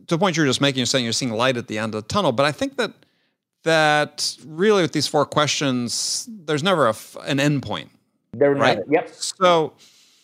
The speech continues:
Speaker 1: this is around your, your acronym move, market operations, velocity, expansion. You say four questions to start building your go-to-market framework, your go-to-market strategy. Who should we market to? That's the M. What do we need in order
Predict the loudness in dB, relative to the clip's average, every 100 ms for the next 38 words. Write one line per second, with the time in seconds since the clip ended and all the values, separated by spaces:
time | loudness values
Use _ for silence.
0 | _ _ _ -2 2 4 4 2 2 4
1 | 2 2 2 -2 0 4 4 4 0 -6
2 | 0 0 2 0 0 0 -2 -2 -6 -2
3 | -2 -2 -4 -4 -2 0 0 -2 -2 0
4 | 0 2 0 -4 -10 -20 _ 0 0 2
5 | 0 -2 -8 -10 -10 -4 -4 -2 -2 0
6 | 0 -4 _ _ _ -2 2 2 2 2
7 | 2 -2 -6 -4 0 2 0 -2 -2 0
8 | 2 0 0 -2 0 -2 -4 0 2 2
9 | -2 -8 -14 _ _ _ -2 0 2 2
10 | 4 2 0 -2 -2 -2 -8 -8 -6 -2
11 | -2 -2 -4 -10 _ _ _ -20 -20 -4
12 | -2 0 0 2 0 2 2 2